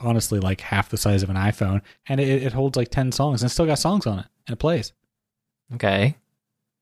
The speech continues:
Speaker 1: Sounds like shit, but it works. <laughs>
Speaker 2: You gonna give that to, to Cam?
Speaker 1: No, but it's like, it's gonna go on the shelf next to my pager, and people are gonna be like, "What the hell?" Like, he's gonna be like,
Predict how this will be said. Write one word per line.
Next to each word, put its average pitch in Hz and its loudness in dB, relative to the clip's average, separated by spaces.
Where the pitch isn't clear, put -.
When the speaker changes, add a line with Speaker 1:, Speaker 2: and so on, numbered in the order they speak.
Speaker 1:
Sounds 107 0
like 92 0
shit, 135 0
but 95 -6
it 85 -6
works. 110 0
<laughs> - 0
Speaker 2:
You 101 -4
gonna 98 2
give 95 2
that 95 4
to, 98 2
to - -14
Cam? 104 2
Speaker 1:
No, 226 2
but 143 2
it's 131 0
like, 156 2
it's 147 0
gonna 170 2
go 175 2
on 160 2
the 143 0
shelf 175 0
next 135 -2
to - -4
my 113 2
pager, 135 0
and 113 -2
people 147 0
are 139 2
gonna 131 -2
be 135 2
like, 123 2
"What 123 0
the - -2
hell?" 143 0
Like, 135 -2
he's 165 2
gonna 175 0
be 151 2
like, 127 0